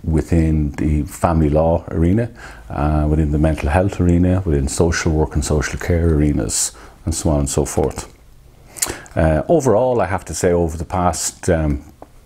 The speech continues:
excuse me, two years or so, I have found, uh, Vincent to be professional, uh, efficient.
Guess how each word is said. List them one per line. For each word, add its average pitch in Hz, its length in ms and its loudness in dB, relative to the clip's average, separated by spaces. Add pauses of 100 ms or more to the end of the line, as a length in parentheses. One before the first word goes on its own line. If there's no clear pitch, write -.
(600)
excuse 85 300 0
me, 73 80 2
two 101 220 0
years 85 380 2
or 71 60 0
so, 90 420 0 (360)
I 78 100 2
have 82 160 0
found, 85 480 2 (240)
uh, 78 160 2
Vincent 76 460 0 (180)
to - 120 -4
be 76 360 2
professional, - 640 -2 (560)
uh, 80 320 0
efficient. - 500 -2